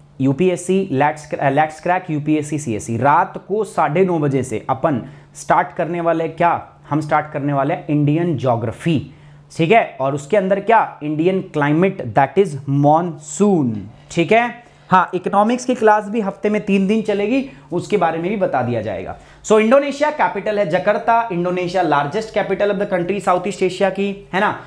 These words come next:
लाई कहाँ करता है? सब हो गया सर, सब हो गया, सब हो गया, ये तो रिवाइज करा रहे थे सर आप हमें, ठीक है? सुलवासी, तिमूर, western half of the island, न्यू गुयाना, many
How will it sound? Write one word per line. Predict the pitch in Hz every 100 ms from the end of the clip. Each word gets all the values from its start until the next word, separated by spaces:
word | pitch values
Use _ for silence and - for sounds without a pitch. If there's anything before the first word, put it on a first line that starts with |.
| - 135
लाई | 151 180
कहाँ | 190 196 190
करता | 185 196
है? | 185
सब | - 240 247 185
हो | 165
गया | 143 143
सर, | 139 160
सब | - 180
हो | 151
गया, | 147 175 180
सब | - 160
हो | 139
गया, | 160
ये | 170
तो | 170
रिवाइज | 143 143 170
करा | 170 160
रहे | 165 175
थे |
सर | 156 170
आप | 170
हमें, | 160 214 240 - - - -
ठीक | 190
है? | 190
सुलवासी, | - 202 202 196 196 208
तिमूर, | 208 190 180 190 190
western | 175 175 - 190
half | 175 175
of | 180
the | 165
island, | 175 170 180
न्यू | 170 165 170
गुयाना, | 160 160 165 170 160
many | 160